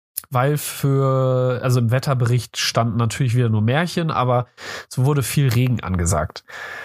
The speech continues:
Dementsprechend haben wir versucht, jedes Fenster ohne Regen zu nutzen.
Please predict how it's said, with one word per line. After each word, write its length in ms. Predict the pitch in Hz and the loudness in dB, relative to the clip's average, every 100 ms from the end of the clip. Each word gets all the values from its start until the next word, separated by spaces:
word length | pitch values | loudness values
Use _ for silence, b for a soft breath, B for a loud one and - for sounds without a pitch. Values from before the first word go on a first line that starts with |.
| B - | B -2
Dementsprechend 560 | 135 123 135 135 131 | -2 -2 -2 -2 0
haben 120 | 135 | 0
wir 60 | 131 | 0
versucht, 380 | - 123 135 - | 2 2 2 0
jedes 560 | 139 139 131 - - _ _ _ - | 0 0 0 -2 -4 _ _ _ -8
Fenster 680 | - 151 165 - 135 127 143 | -2 0 0 0 0 -2 0
ohne 320 | 151 147 127 | 2 2 2
Regen 280 | 135 135 120 | 2 2 0
zu 180 | - | 2
nutzen. 600 | 110 131 - - 196 233 | 2 2 0 0 0 0